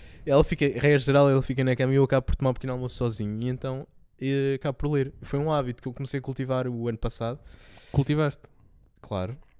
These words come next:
Speaker 1: Os hábitos
Speaker 2: Nota-se que
Speaker 1: cultivam-se.
Speaker 2: lês.
Speaker 1: <laughs> Ehm,
Speaker 2: Ah.
Speaker 1: e pá, tenho tentado não perder. Regra geral, pode haver dias em que eu não leio, né? Quando estou com mais pressa, porque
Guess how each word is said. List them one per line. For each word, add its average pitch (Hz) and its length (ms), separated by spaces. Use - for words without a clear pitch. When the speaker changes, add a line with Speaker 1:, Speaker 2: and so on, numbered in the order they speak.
Speaker 1:
Os 101 120
hábitos 101 360
Speaker 2:
Nota-se 185 300
que - 20
Speaker 1:
cultivam-se. 110 380
Speaker 2:
lês. 147 400
Speaker 1:
<laughs> 214 1000
Ehm, 147 920
Speaker 2:
Ah. 127 140
Speaker 1:
e 151 720
pá, 135 160
tenho 139 200
tentado 135 320
não 127 120
perder. 107 380
Regra 139 260
geral, 131 200
pode 123 180
haver 127 160
dias 123 220
em 120 80
que 117 80
eu 120 60
não 120 180
leio, 151 200
né? 131 140
Quando 113 160
estou 113 160
com 117 100
mais 113 180
pressa, 117 340
porque - 340